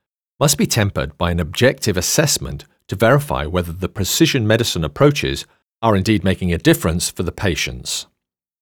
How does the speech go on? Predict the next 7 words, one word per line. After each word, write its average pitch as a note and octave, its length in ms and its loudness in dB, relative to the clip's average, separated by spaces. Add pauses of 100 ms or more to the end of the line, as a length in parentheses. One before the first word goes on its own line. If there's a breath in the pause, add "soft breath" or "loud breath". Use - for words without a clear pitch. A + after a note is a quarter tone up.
(880)
Gnecchi G#2 320 2
and D#2+ 140 -4
colleagues G2 500 2 (360 soft breath)
believe C#3 180 6
that D3+ 140 4
precision E3 520 2
medicine A#2+ 540 0